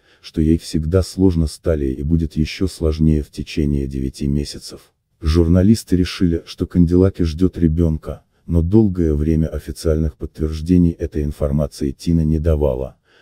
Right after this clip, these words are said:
Хотя сми растиражировали новость, а поклонники поспешили ее поздравлять.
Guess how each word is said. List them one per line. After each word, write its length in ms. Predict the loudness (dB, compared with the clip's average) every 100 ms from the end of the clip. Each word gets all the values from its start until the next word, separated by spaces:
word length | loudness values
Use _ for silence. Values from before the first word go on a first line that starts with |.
| _
Хотя 240 | -12 -6 -6
сми 300 | 2 2 2
растиражировали 840 | -2 -4 -4 -2 0 0 0 0
новость, 520 | 0 -2 -4 -10 -18 _ _ _
а 100 | -8
поклонники 540 | -6 -2 2 2 2
поспешили 640 | -8 -14 -10 -10 -4 -2
ее 260 | -2 -2 -4
поздравлять. 800 | -6 -8 -4 -6 -6 -10 -16